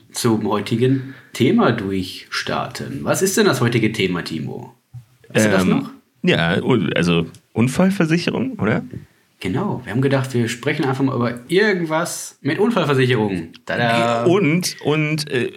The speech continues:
Speaker 2: irgendwas über, ähm, Selbstkonzept kommt auch noch.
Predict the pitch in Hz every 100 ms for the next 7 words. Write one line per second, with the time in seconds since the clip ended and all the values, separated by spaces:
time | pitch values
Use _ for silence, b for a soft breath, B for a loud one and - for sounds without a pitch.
0 | - 156 156 160 143 131 131 - - 123
1 | 123 110 107 104 - 98 104 98 98 98
2 | 92 - 101 98 - 82 - 78 - -
3 | - - - 82